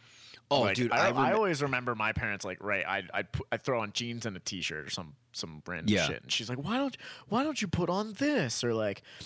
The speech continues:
Speaker 1: Mm-hmm.
Speaker 2: she used to make, oh my God, this is, like, and, right, I can laugh about it now 'cause I, I think it's silly, and I have enough self-confidence that I'm like, I don't give a shit how I was when I was a kid. Like,
Speaker 1: Yeah.
Speaker 2: none of that shit matters. I can,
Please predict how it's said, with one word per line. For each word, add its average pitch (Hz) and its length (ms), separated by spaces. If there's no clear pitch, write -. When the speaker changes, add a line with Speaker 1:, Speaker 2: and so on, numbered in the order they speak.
Speaker 1:
Mm-hmm. 110 220
Speaker 2:
she 131 220
used 202 340
to 143 60
make, 98 480
oh 90 180
my 78 180
God, 69 280
this 107 180
is, 90 140
like, 82 180
and, 180 140
right, 175 240
I 143 120
can 170 160
laugh 98 320
about 104 260
it - 100
now 92 440
'cause 104 160
I, 92 200
I 104 120
think 87 180
it's 85 120
silly, 92 580
and 101 180
I 101 360
have 113 220
enough 98 180
self-confidence 90 880
that 90 140
I'm 87 120
like, 80 320
I 101 60
don't 92 180
give 104 160
a - 40
shit 98 320
how 95 240
I 90 100
was 87 340
when 90 120
I 87 40
was 78 100
a - 40
kid. 87 360
Like, 87 140
Speaker 1:
Yeah. 92 200
Speaker 2:
none 92 100
of 85 100
that 87 240
shit - 240
matters. 87 400
I 90 60
can, 87 240